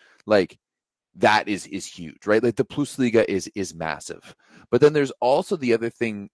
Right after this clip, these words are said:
if you're the Polish Federation, and if you look down on that left side,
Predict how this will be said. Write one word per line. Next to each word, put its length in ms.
if 220
you're 140
the 80
Polish 440
Federation, 720
and 100
if 160
you 120
look 260
down 220
on 100
that 180
left 220
side, 420